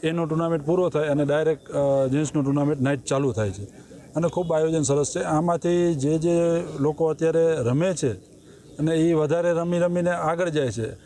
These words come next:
ધારો કે અમે હમણાં દેવભૂમિ દ્વારકા તરફથી એક ટીમ આપણે જામનગર, અ, જિલ્લામાં ગઈ હતી, દ્વારકેશ ટીમ.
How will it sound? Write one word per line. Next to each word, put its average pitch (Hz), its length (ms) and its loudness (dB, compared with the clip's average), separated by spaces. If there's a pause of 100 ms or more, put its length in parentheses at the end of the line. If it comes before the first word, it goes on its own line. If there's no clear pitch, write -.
(220)
ધારો 143 200 0
કે 170 100 0
અમે 175 520 2
હમણાં 170 380 0
દેવભૂમિ 165 540 0
દ્વારકા 156 400 -2
તરફથી 156 380 -2
એક 156 220 0
ટીમ 156 240 0
આપણે 151 240 0 (360)
જામનગર, 151 500 0
અ, 147 1000 -2
જિલ્લામાં 143 480 0
ગઈ 135 140 2
હતી, 131 160 -2
દ્વારકેશ 131 600 -2
ટીમ. 160 240 -2